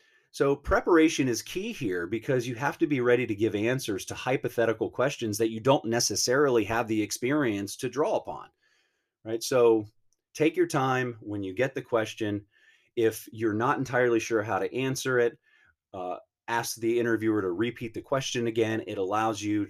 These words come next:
a little bit of time in the moment to sort of settle in and answer the question,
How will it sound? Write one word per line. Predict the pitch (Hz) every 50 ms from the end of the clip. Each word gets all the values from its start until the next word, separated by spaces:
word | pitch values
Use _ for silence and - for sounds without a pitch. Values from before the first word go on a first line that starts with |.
| - _
a | 98
little | 90 92 113 143 156 151
bit | 151 139
of | 135 -
time | - 131 113 113 113 110
in | 107
the | 107 101
moment | 101 101 101 101 101 101 95 -
to | - 90
sort | - - 87 80
of | -
settle | - - - - 127 131 143 143 135 123 120
in | 110 104 104 101 101 101 101 _ _ _ _ _ _ _ _ _ _
and | 104 98 95 92 92 90 90 90 - -
answer | 107 107 101 - -
the | 92 92
question, | 90 - 101 92 87 - - - 90 85 85 82